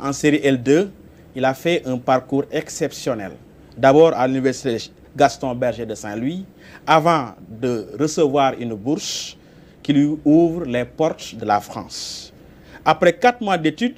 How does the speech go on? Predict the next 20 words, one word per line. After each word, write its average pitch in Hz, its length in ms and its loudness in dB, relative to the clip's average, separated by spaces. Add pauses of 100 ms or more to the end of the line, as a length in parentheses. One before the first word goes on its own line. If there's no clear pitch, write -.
(300)
il 131 120 2
a 139 80 6
bénéficié 170 420 2
d'une 139 200 -2
bourse 180 460 -4 (280)
au 139 120 6
ministère 165 560 4
de 135 100 -4
l'Europe 156 420 0 (420)
et 156 120 6
des 127 420 0
Affaires 165 380 2
étrangères 143 640 -2
du 120 180 -8
gouvernement 147 640 0
français 135 560 -6 (380)
pour 131 160 -2
faire 185 260 6
des 147 180 0
recherches 147 640 -6